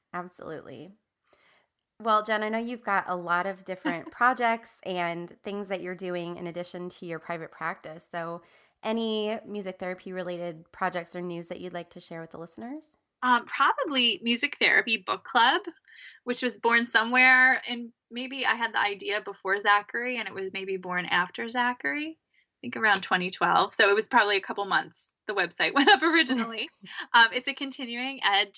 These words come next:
Speaker 2: education option that you can find at music therapy book club dot com. Um, and it involves, like, kinda like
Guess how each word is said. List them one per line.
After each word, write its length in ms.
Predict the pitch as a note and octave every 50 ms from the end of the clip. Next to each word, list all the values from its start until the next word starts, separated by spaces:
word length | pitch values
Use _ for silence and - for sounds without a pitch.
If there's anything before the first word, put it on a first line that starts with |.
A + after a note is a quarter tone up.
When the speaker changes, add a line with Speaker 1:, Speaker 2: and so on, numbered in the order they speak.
| - - _
Speaker 2:
education 760 | A3+ G#3 G3 A3 A3 - A3 G3 - - - B3 A#3+ B3 B3 -
option 640 | - A3 A3+ - - - - C4 C4 C4 C#4+ D#4 D4+ - -
that 180 | - G#3 F#3+
you 120 | G#3 G#3+ G3+
can 200 | - G#3+ G3+ G#3+
find 220 | - G3 G3+ G3
at 220 | G3+ G3 F#3+ F#3 - _ _ -
music 380 | - A3 G#3 G#3 G#3 A3 -
therapy 320 | - G3 F#3+ G3+ - A3 F#3+
book 200 | - F#3 F#3+ -
club 400 | - - G3 F#3+ F#3 F#3+ F#3+ -
dot 320 | G3+ F#3 F3+ - - -
com. 520 | - - G3 F3 E3+ E3+ F#3 A3 D4 D#4+ - _ _ - - - - - - - - - - -
Um, 240 | G#3 G3+ G3 F#3+ F#3+
and 160 | - A3 G#3
it 160 | - A3 A3 A#3
involves, 680 | A#3 A3+ A3 A#3+ A3+ A3+ A3+ A3+ A3 A3 A3 - - -
like, 320 | A3+ A3+ G#3+ G#3 G#3 - - - _ _ - -
kinda 260 | C4+ C4+ D4 D#4+ D#4
like 320 | D4+ D4 D4 D4 D4 -